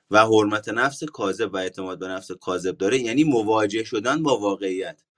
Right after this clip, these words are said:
واقعیت آدمی که تو رویاست نسبت به حرمت نفس خودش چیه؟ یا آدمیه که مثلاً صد و پنجاه کیلو وزن داره، تو رویای خودش خودشو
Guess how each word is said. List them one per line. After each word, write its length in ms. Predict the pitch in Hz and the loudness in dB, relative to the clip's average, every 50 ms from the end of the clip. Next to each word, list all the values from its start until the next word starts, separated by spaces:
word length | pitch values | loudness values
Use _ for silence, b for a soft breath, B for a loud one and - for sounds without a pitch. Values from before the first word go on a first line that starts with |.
| _ _ _ _ _ _ 95 | _ _ _ _ _ _ -10
واقعیت 640 | 95 113 127 135 139 135 139 139 143 151 170 165 202 | -2 2 4 4 4 2 2 0 0 0 -2 -4 -6
آدمی 380 | 180 160 135 139 147 156 180 | -4 -4 -4 -2 -4 -6 -6
که 120 | 180 - 160 | -6 -8 -8
تو 180 | 151 147 131 | -4 -4 -4
رویاست 680 | 120 120 131 127 123 123 123 123 127 123 123 123 - 127 | 0 0 2 2 2 0 2 2 2 0 0 -2 -6 -12
نسبت 340 | 123 117 - 123 120 117 - | -12 -10 -6 -6 -6 -4 -4
به 80 | 123 | -2
حرمت 360 | 127 120 117 117 117 117 117 120 | -2 -2 -2 -2 -4 -6 -6 -6
نفس 280 | 120 117 117 117 - | -4 -4 -6 -6 -8
خودش 400 | 123 - 117 113 120 147 151 - | -10 -6 -6 -4 -4 -6 -8 -6
چیه؟ 320 | - 170 175 147 92 - _ _ _ _ _ _ _ - | -6 -2 -2 -2 -2 -4 _ _ _ _ _ _ _ -10
یا 200 | - 131 147 175 | -2 2 2 4
آدمیه 540 | 165 156 143 127 139 151 165 160 143 113 95 | 4 4 2 2 0 -2 -4 -4 -4 -4 -6
که 220 | - - 90 87 - | -8 -10 -20 -20 -14
مثلاً 420 | - 110 127 127 - 131 135 151 165 | -8 -8 -8 -4 -2 -2 -2 -2 -2
صد 200 | 156 165 156 160 | -2 -2 -2 -4
و 60 | 156 | -4
پنجاه 340 | 151 147 131 120 117 143 151 | -2 -2 -2 0 -2 -4 -4
کیلو 240 | - 143 139 139 | -4 -6 -4 -2
وزن 340 | 139 139 143 156 151 151 143 | 2 2 2 2 0 -4 -4
داره، 380 | 120 107 101 101 101 101 107 _ _ _ _ _ _ | -4 -4 -4 -4 -4 -6 -8 _ _ _ _ _ _
تو 140 | - 165 170 | -4 -2 2
رویای 440 | 151 151 139 127 123 139 147 160 175 | 4 4 4 4 4 2 0 0 -2
خودش 360 | 170 - 165 156 175 165 - | -2 -6 -6 -4 -6 -8 -8
خودشو 580 | - - 165 160 156 151 - 170 160 165 160 | -6 -4 -4 -4 -4 -4 -6 -4 -4 -6 -6